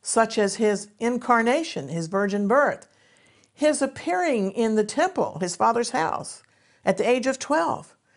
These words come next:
and then later various events during his three years of ministry, including the fulfillments of hundreds of prophecies from the Hebrew Bible, plus the fundamental events of his death,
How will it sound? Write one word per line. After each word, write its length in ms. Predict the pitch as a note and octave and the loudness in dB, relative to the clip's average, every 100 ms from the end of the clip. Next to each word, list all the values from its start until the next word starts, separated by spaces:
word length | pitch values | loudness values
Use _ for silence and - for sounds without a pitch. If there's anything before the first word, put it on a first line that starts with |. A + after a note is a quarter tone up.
| _ _ _ | _ _ _
and 160 | A#3 A#3+ | 2 2
then 140 | C4+ | 2
later 400 | B3+ E4 D#4 E3+ | 2 2 2 0
various 420 | E3 A3 B3 B3 | 2 2 2 -2
events 440 | B3+ G#3+ G#3 - - | -2 0 0 0 -6
during 320 | F#3 F3+ F3+ | -4 -4 -2
his 200 | E3+ E3 | -4 -6
three 240 | - G#3 | -4 -2
years 300 | G#3 G3+ G3 | 0 0 0
of 100 | G3+ | 0
ministry, 480 | G3 G#3+ G3+ - - | 0 0 -2 -8 -14
including 720 | E3 D3+ - D#4 C#4+ G#3+ A#3+ - _ - _ - | -14 -6 0 2 2 0 -2 -8 _ -20 _ 0
the 140 | G#3 | 0
fulfillments 1000 | G#3 A3 G#3+ - E4 F4+ B3+ E3 D#3+ - | 2 -2 -2 0 2 4 2 0 -4 -4
of 240 | F#3+ F#3 - | -2 -2 -6
hundreds 720 | - - D4+ F4 F4 D4 C4 C#4+ | -20 -4 2 4 4 0 0 -2
of 140 | C#4 | 0
prophecies 760 | C4+ D4+ D4+ G#3+ - C#3 - - _ _ - | 2 2 0 -6 -6 -10 -12 -18 _ _ 2
from 260 | C4+ D4+ | 4 4
the 80 | D4 | 2
Hebrew 300 | C4+ B3+ A#3+ | 0 -2 -2
Bible, 520 | F3+ C3+ C3 F#3+ - _ _ _ _ | 0 -2 -2 -8 -10 _ _ _ _
plus 800 | - - F4+ G4+ A3+ - - - _ _ _ _ | -10 2 4 4 2 -2 -8 -12 _ _ _ _
the 80 | F#3+ | -8
fundamental 680 | - A3 C#4 D#4 D#4 D#4 D4+ | 2 2 4 2 0 0 0
events 480 | C#4 C4+ D4 C#4 - | 2 2 0 -4 -4
of 160 | F3+ | -2
his 220 | F#3+ E3+ | 0 -4
death, 500 | F#3+ F3 A3 C4+ C#4+ | -4 2 4 4 0